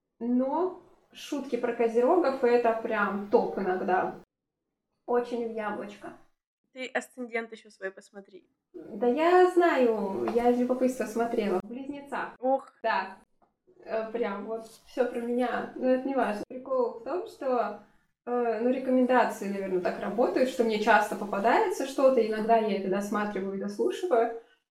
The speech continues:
Speaker 1: И там, э, как раз, э, был какой-то видос, где девушка затирала про то, что вот, э, ну, что в целом, м,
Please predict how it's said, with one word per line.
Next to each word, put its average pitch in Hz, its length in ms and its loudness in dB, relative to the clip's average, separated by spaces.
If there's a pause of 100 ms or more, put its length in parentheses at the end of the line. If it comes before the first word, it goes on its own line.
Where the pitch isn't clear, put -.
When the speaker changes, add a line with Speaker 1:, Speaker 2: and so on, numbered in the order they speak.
Speaker 1:
И 233 100 -8
там, 226 380 0
э, - 60 -16 (420)
как 202 100 -10
раз, 208 420 -4
э, - 340 -12
был 220 200 0
какой-то 208 340 -2
видос, 220 460 -2
где 233 100 0
девушка 233 360 4
затирала 214 460 -4
про 208 100 -12
то, 214 140 -8
что 202 180 -8
вот, 233 380 -4
э, 226 260 -4
ну, 233 160 2
что 208 360 -4 (480)
в - 100 -20
целом, 202 440 4 (160)
м, 226 320 -8